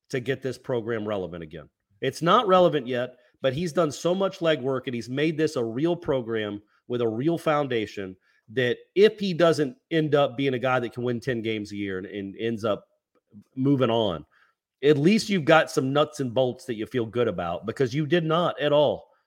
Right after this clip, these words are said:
uh, after the, uh, in late twenty nineteen. It was a, uh,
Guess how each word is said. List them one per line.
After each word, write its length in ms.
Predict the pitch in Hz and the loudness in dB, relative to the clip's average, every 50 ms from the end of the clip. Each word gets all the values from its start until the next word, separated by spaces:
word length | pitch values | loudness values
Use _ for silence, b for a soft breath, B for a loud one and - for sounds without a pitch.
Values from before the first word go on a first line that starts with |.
| _ _ _ - | _ _ _ -4
uh, 140 | 117 110 80 80 | -2 -2 -2 -2
after 360 | 117 123 120 - 131 127 120 | -2 -2 -2 -2 -2 -2 0
the, 320 | 110 117 110 107 104 - - | 0 0 2 2 0 -2 0
uh, 140 | - - - - - | 0 0 0 0 -2
in 240 | 143 123 113 110 117 120 | -4 -4 -4 -4 -2 2
late 240 | 143 156 156 156 - | 2 2 2 2 -2
twenty 240 | - 151 156 151 143 | -4 -2 -2 0 0
nineteen. 560 | 135 135 135 117 - - 131 113 92 80 76 _ _ _ | 0 -2 -2 -2 -4 -4 -4 -2 -4 -4 -8 _ _ _
It 160 | - 131 131 120 | -6 -6 -6 -4
was 260 | 127 127 120 104 120 | -2 -2 -2 -2 -2
a, 220 | 120 113 113 113 107 104 | -2 -2 0 0 -2 -2
uh, 220 | 98 95 92 90 | -2 -2 -4 -6